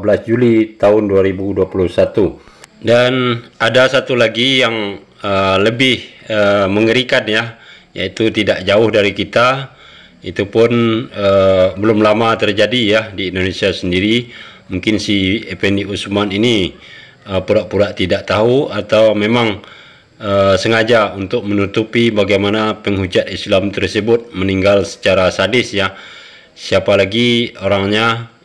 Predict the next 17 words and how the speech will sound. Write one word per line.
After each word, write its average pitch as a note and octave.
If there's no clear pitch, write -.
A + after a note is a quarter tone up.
eh, F2+
kalau G2
bu-, G#2
eh, F#2
bukan G#2
A-, F#2+
Ali G#2
Makrus G#2
ya, A2
yang F#2
mana G#2+
kita G#2+
tahu A#2+
dan F#2+
sama G2
menyaksikan G2
bersama G#2+